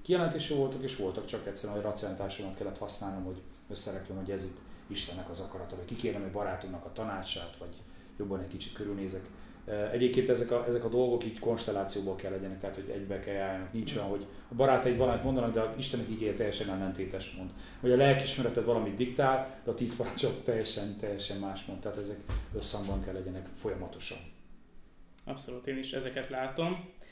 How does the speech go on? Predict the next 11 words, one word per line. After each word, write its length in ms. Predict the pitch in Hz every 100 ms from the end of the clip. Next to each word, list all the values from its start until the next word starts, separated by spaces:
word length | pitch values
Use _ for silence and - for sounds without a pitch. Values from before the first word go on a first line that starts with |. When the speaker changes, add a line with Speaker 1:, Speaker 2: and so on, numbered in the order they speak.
| - -
Speaker 2:
De 80 | 139
hogy 120 | 131
elgondolkodtam, 880 | 165 156 131 127 123 127 - 127 123
és, 280 | 123 - 131
ö, 340 | 123 123 123
megnéztem 380 | 131 131 131 127
a 40 |
Bibliába 360 | 131 127 120 123
ezt 260 | - -
a 320 | 127 123 123 -
témát, 540 | 135 147 151 156 156